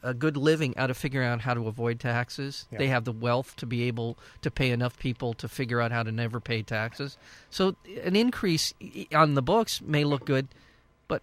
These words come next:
Speaker 1: what is it <laughs> really gonna end up being? What's
Speaker 2: Yeah.
Speaker 1: the actual number that of, uh, in revenue that's gonna be increasing? It, it, I don't think very much.
Speaker 2: Meanwhile, Obama signed an executive order increasing the pay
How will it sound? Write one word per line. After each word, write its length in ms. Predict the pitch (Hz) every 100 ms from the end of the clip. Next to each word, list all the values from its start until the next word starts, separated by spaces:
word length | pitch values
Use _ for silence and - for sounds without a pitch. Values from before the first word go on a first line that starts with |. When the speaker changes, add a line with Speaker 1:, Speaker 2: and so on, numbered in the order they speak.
| -
Speaker 1:
what 180 | 185 214
is 140 | 220
it 40 | 165
<laughs> 20 |
really 400 | 131 135 - 156
gonna 360 | 135 202 - 135
end 120 | 180
up 160 | 143 120
being? 360 | 190 214 110
What's 260 | 131 220 226
Speaker 2:
Yeah. 80 | 147
Speaker 1:
the 60 |
actual 320 | 156 - - 143
number 440 | 143 180 151 120 - - - -
that 180 | 143
of, 260 | 135 127 135 -
uh, 240 | 131 123
in 140 | 127 127
revenue 460 | 151 175 143 123
that's 180 | 117 117
gonna 160 | 139 123
be 140 | 123
increasing? 640 | 117 147 139 - 104 101
It, 260 | - 117 71
it, 160 | 123 -
I 100 | 123
don't 180 | 139 131
think 200 | - 123
very 200 | 117 113
much. 340 | 104 101 - - _ _ _ _ _ _
Speaker 2:
Meanwhile, 480 | - 170 156 143 127
Obama 280 | 123 131 131
signed 340 | - 135 127
an 100 | 127 127
executive 500 | 113 127 135 127 135
order 320 | 160 160 151
increasing 480 | 147 - 190 175 160
the 80 |
pay 420 | 143 175 156 156